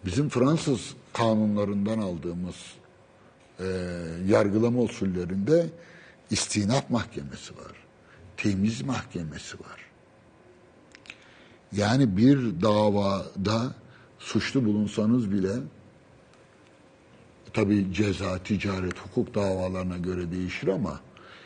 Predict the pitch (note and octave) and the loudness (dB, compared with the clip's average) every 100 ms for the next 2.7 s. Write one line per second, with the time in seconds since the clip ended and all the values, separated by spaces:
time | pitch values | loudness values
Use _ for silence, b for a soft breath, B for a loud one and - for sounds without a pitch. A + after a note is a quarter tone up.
0 | B G#2+ D3+ F3 - G#3+ F3 - - - | B 2 6 6 6 6 6 -2 -14 -10
1 | A#2 G#2+ - - G2 G2 F#2+ E2 D#2+ - | -2 -2 0 0 0 0 -2 -4 -6 -10
2 | D2+ C2+ B1+ - - B2+ C3 | -12 -12 -12 -14 -8 -2 -2